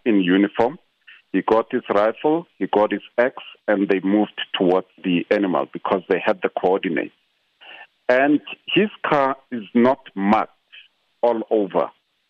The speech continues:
But if you look at the doors, they do have the decal of South African National Parks. So it's untrue that he was traveling in an unmarked car. And he went there, they removed the horns.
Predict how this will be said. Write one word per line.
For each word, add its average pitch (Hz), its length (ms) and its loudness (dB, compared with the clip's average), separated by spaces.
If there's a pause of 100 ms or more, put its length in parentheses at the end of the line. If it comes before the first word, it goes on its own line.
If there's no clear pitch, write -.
But 107 120 2
if 151 160 -2
you 151 80 4
look 123 340 0
at 113 180 -2
the 104 100 0
doors, 98 420 0 (400)
they 107 120 0
do 123 300 2
have 98 260 0 (240)
the 104 80 0 (120)
decal 101 520 0 (120)
of 95 80 -2 (120)
South 90 200 0
African 82 440 -4
National 82 460 0
Parks. - 300 -4 (500)
So 120 180 2
it's 123 160 -2 (100)
untrue 135 600 2
that 101 180 0
he 113 80 -4
was 95 140 2 (120)
traveling 110 520 -2
in 110 160 2
an 90 120 0 (100)
unmarked 104 600 -2
car. 95 340 -2 (580)
And 98 400 0 (180)
he 120 140 2
went 135 400 0
there, 131 280 0 (440)
they 151 320 0
removed 127 420 2 (560)
the 101 640 2
horns. 117 380 0